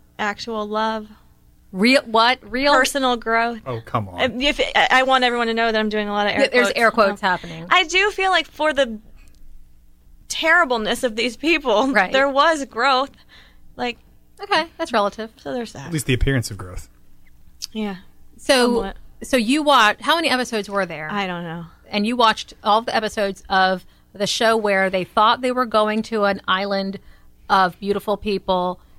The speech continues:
Speaker 2: and it turned out that they were with beautiful people and were not allowed to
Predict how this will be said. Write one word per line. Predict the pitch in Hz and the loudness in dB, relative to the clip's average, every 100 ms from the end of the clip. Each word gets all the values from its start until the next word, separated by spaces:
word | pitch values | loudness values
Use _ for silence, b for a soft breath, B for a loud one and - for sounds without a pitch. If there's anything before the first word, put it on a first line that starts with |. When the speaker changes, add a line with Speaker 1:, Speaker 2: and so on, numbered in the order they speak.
| b - | b -6
Speaker 2:
and | 196 185 | -4 -4
it | 190 | -4
turned | - 196 185 | -4 -2 2
out | 180 185 - | 2 2 -2
that | 180 - _ _ _ _ | -8 -10 _ _ _ _
they | - 190 | -4 -2
were | 185 | -2
with | 180 240 - | -2 -2 -2
beautiful | 208 202 - | -4 -4 -4
people | 196 190 190 185 | -4 0 2 0
and | 185 175 175 | -4 -8 -6
were | 180 | -6
not | 175 175 185 | -4 -2 -4
allowed | 190 175 170 165 - - | -6 -2 -2 -2 -8 -14
to | 190 170 170 | -8 -8 -8